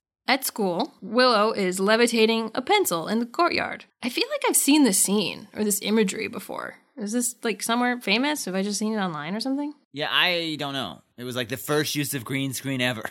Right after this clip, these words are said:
Speaker 2: <laughs>
Speaker 1: Yeah. Buffy's apparently prepping for lots of physical and psychological tests. She's, like, training really hard so she can do better than Faith.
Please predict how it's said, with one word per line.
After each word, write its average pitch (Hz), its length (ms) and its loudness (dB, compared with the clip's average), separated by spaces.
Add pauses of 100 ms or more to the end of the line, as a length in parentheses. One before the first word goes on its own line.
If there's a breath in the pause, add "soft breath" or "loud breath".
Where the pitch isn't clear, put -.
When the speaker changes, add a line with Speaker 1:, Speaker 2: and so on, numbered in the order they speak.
(120)
Speaker 2:
<laughs> - 220 -12
Speaker 1:
Yeah. 202 240 2 (540 loud breath)
Buffy's 294 340 6
apparently 208 540 2
prepping 226 460 2
for 208 120 0
lots 180 320 2
of 185 160 -2
physical 226 560 0
and 196 160 -2
psychological 214 720 0
tests. 370 580 -2
She's, 190 340 -6
like, 160 340 -4
training 220 400 2
really 233 200 0
hard 220 360 0
so 196 120 -4
she 190 160 -4
can 165 120 -8
do 190 140 -2
better 196 200 0
than 175 140 -4
Faith. 208 460 -2